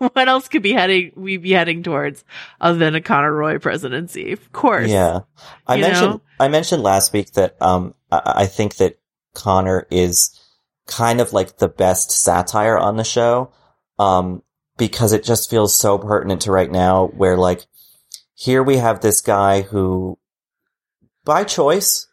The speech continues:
Speaker 2: I guess, didn't want to go into the family business, but wanted all of the wealth and the,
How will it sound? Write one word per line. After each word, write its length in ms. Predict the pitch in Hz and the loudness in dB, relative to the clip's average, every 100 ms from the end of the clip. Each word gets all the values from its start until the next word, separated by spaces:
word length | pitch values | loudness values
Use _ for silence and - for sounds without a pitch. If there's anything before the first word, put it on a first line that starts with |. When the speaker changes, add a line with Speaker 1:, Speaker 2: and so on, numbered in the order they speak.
| _ - | _ -4
Speaker 2:
I 120 | 143 | 0
guess, 480 | 135 131 151 - - _ _ _ _ _ | 2 0 0 -4 -6 _ _ _ _ _
didn't 220 | 131 135 | 0 0
want 140 | 95 127 | 0 0
to 60 | |
go 120 | 120 117 | 2 2
into 100 | 113 | 0
the 80 | - | 0
family 260 | 107 104 | 2 2
business, 500 | 85 - - - - _ _ _ _ _ _ _ _ | 0 -2 -6 -8 -12 _ _ _ _ _ _ _ _
but 380 | 110 104 104 - | 0 2 0 -6
wanted 640 | 101 117 131 156 156 135 | -2 0 0 0 0 -2
all 340 | - 104 107 104 | 0 0 2 2
of 100 | - | 0
the 80 | |
wealth 420 | 95 92 92 - - | 2 2 2 -2 -6
and 160 | 95 | -2
the, 120 | 92 | 0